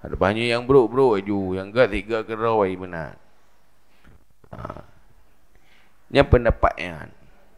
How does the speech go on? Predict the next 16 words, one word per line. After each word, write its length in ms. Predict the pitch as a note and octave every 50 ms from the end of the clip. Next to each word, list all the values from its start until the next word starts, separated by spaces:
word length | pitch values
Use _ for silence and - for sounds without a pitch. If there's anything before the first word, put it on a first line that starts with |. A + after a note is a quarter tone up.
| - - - - - - - - - - - - - - - - - - - - - - - - - - -
dasar 480 | - A2 A2+ A2 A2 - B2+ B2 B2 A#2
orang 320 | A#2 A#2+ A#2 A#2+ A2+ A2
pendapat, 560 | - G#2+ G#2+ G#2+ G#2 G#2+ G2+ G2+ G#2+ G2+ F#2+
berpendapat 420 | - G2 G2 G2 F#2+ - - F2+ F2 E2+
lagi, 160 | F2 F2+ G#2+ B2+ C3
maka 320 | B2+ A#2 A2 - G#2 G#2
aku 160 | G2+ F#2+ -
pegah 400 | - E2+ F2 A2 C3 C3 C3 - - - - - - - - - - - - - -
akhlaknya 800 | - - A#2 G#2 - G#2 G2+ F#2 D#2+ A#1 G1+ - E2+ G2+ A#2 B2+ - -
hana 320 | - G2 F#2 F#2 F2+ E2+
mungkin 480 | E2+ F2 E2+ - - F#2+ G#2+ B2 - -
diro. 480 | - - F2+ F2+ F2 G2+ B2+ E3+ - - - - - - - - - - - - - - - - - - - - - - - - -
Wakilah 720 | B2+ C#3+ C#3+ - - F3 F3 D#3+ D#3+ D3+ C#3+ A#2+ A#2 F2 C#2
raya 240 | E2+ G#2 G2+ G2
ini 480 | F#2 D#2+ C#2+ D#2 D#2+ - - G#2 B2 C3 - - - - - - - - - - - - - - - - - -
dhaifun. 880 | - A#2+ B2 D2+ - D3+ D3 - - - F#2 F#2 F2 F2 F2 F2 E2+